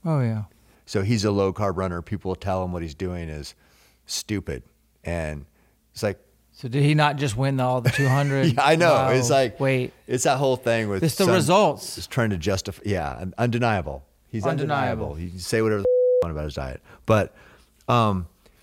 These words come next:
Speaker 2: so I will. But I'm, I don't like making these big announcements when I have noth-,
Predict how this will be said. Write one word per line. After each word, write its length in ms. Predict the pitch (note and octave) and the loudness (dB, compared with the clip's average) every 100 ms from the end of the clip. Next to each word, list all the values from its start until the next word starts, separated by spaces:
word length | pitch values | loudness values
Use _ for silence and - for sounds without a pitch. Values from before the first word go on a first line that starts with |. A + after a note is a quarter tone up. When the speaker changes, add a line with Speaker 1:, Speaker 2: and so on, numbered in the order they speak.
| _ _ _ | _ _ _
Speaker 2:
so 480 | - C3+ B2+ A#2+ - | -2 2 4 4 2
I 160 | C3+ | 2
will. 540 | C3+ B2 C3 C3+ C#3+ D3 | 4 4 4 4 4 0
But 320 | - A#2+ - | 2 0 0
I'm, 420 | A#2 C#3+ D#3+ D3 - _ _ _ | -2 0 0 -2 -6 _ _ _
I 240 | B2 C#3+ | 0 2
don't 300 | C#3 C3+ A#2+ G#2+ | 2 2 2 0
like 320 | A2 A2 - | 2 0 2
making 340 | G#2+ G#2 A2 | 0 2 0
these 160 | G#2 F2 | 2 0
big 240 | D#2 G2+ | 0 2
announcements 840 | F#2+ E2+ F2 G2 - A2+ A#2 A#2+ - - | 2 0 0 -2 -2 -2 -2 -4 -12 -4
when 200 | G2 G#2 | 0 2
I 120 | G2+ | 2
have 280 | G2+ F2+ F2+ | 2 0 -2
noth-, 440 | G2 G#2+ G#2 - | 0 0 -2 -8